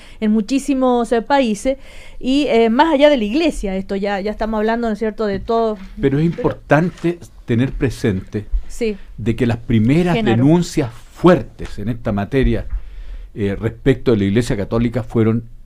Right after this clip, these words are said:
Speaker 2: en Boston y hace menos de quince años.
Speaker 1: Ujú.
Speaker 2: Y ahí se destapó esto que era conocido y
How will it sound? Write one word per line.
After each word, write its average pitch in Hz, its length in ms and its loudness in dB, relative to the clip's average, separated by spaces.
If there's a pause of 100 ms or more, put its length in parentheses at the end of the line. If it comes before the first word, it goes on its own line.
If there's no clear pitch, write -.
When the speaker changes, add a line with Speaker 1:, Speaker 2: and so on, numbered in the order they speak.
(120)
Speaker 2:
en 98 240 -4
Boston - 480 0 (460)
y 110 380 0
hace - 520 -4
menos 117 580 -4 (220)
de 92 320 -10
quince 107 400 -6
años. 76 260 -16 (360)
Speaker 1:
Ujú. 233 260 -6 (640)
Speaker 2:
Y 107 380 -2 (100)
ahí 120 300 2
se 170 180 4
destapó 139 720 2
esto 120 340 -2
que 120 140 -6
era 117 360 -2
conocido 147 880 0
y 110 320 0